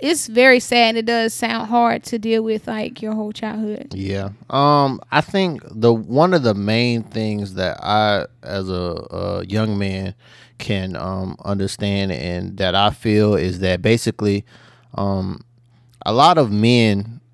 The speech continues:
Speaker 2: young men, are raised by women and you're taught by women. Now, me, I, I have, obviously, I've had my father in my life, luckily. Um, a lot of people haven't,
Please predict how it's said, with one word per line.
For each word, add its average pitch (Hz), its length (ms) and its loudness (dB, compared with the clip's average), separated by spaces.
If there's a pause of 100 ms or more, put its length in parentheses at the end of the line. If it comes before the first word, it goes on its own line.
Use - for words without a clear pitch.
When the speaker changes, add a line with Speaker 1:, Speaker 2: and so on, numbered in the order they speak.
Speaker 2:
young 107 300 0
men, 98 300 0 (120)
are 104 540 6 (260)
raised 104 720 2
by 98 460 2 (960)
women 117 640 2
and 98 140 -4
you're 92 160 -2
taught 113 440 2
by 95 200 2
women. 90 440 -4 (360)
Now, 107 260 2
me, 156 420 4
I, 107 240 4
I 117 140 2
have, 120 240 4 (160)
obviously, 107 400 2
I've 104 160 4
had 117 220 6
my 104 180 4
father 110 420 4
in 104 140 0
my 104 140 0
life, 107 320 2
luckily. 107 640 0
Um, 95 440 -2
a - 120 -4
lot 98 180 2
of 95 80 -4
people 104 240 -4
haven't, 98 440 2